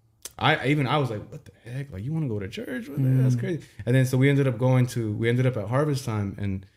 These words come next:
Speaker 1: bro, we've been s-, we, like, I'm locked in, bro. <laughs> Like, I hate, like, I look forward to church, bro.
Speaker 2: That's
Speaker 1: I,
Speaker 2: awesome.
Speaker 1: I hate setting up shoots on Thursdays or Sundays.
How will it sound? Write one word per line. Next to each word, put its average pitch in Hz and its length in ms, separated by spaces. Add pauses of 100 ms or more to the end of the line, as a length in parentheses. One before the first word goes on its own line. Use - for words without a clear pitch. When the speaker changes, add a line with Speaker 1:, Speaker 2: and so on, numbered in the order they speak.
(300)
Speaker 1:
bro, 101 180
we've 95 120
been 101 120
s-, - 140
we, - 200
like, 98 220 (460)
I'm 113 140
locked 101 240
in, 123 220
bro. 120 220
<laughs> 120 120
Like, - 220 (120)
I 135 180
hate, 143 160
like, 131 180
I 139 100
look 156 160
forward 151 460
to 131 100
church, 123 380
bro. 107 220 (140)
Speaker 2:
That's 131 140
Speaker 1:
I, 113 120
Speaker 2:
awesome. 123 120
Speaker 1:
I 113 120
hate 127 260
setting 135 320
up 127 260 (320)
shoots 127 580
on 104 440
Thursdays 117 440
or 107 60
Sundays. 117 680